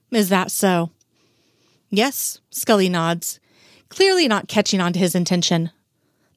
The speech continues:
The number of times I've heard women gossiping about the size of your penis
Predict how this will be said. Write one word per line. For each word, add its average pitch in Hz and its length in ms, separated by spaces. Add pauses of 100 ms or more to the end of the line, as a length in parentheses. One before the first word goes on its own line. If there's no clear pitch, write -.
The 302 80
number 285 340
of 294 160
times 185 440
I've - 160
heard 180 200
women 180 280
gossiping 180 540
about 175 180
the - 60
size 175 360
of 175 80
your 170 100
penis 190 560